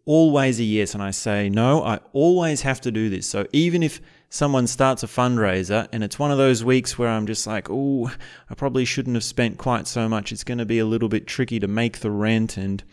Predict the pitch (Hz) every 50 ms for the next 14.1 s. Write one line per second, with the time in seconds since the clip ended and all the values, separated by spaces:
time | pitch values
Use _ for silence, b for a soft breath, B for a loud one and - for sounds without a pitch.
0 | b b b b b b b - 98 - - 139 131 127 123 110 - - - 127
1 | 107 107 107 117 117 117 120 117 117 113 110 104 101 - - - - 117 113 113
2 | 110 107 104 104 101 B B B B B _ - 131 147 160 170 170 170 151 151
3 | 160 151 139 139 135 131 127 123 123 127 131 131 123 117 - - 117 104 113 113
4 | - 110 104 98 95 - - 101 95 98 98 101 107 113 131 135 120 110 98 95
5 | 120 131 127 - 135 123 - - - - - _ b b b b b b b b
6 | - - - 160 156 156 143 131 113 117 117 113 107 123 127 127 113 117 113 110
7 | 101 - - 104 101 101 - - - - 107 95 98 104 107 101 107 104 - -
8 | 104 95 98 107 101 - - b b b b b b b _ - - - 113 104
9 | 104 104 104 98 104 104 b b b b _ _ _ _ _ _ - - - 120
10 | 120 117 117 120 120 117 - - - _ _ - 113 98 92 104 104 104 104 104
11 | 101 - _ _ _ _ _ _ _ _ _ _ _ _ _ _ _ _ _ _
12 | _ _ - - - 123 120 113 113 113 107 107 101 98 95 87 87 - - -
13 | - - - 110 110 110 104 104 101 95 92 - - 107 101 101 98 98 107 -
14 | -